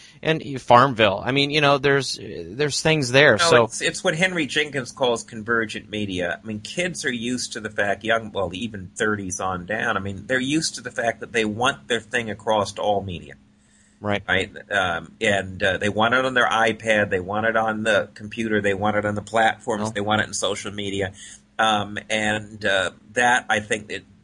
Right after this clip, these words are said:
Speaker 2: people are getting formulas to integrate this stuff. And, I, you know, if you think about it, I mean, the integration of social media, augmented reality,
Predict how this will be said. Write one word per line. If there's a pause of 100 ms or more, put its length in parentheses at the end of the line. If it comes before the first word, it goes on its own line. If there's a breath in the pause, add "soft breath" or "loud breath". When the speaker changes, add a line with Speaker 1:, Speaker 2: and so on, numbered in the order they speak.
(220)
Speaker 2:
people
are
getting
formulas
to
integrate
this
stuff.
And,
I,
you
know, (340 loud breath)
if
you
think
about
it,
I
mean,
the
integration
of
social
media,
augmented
reality,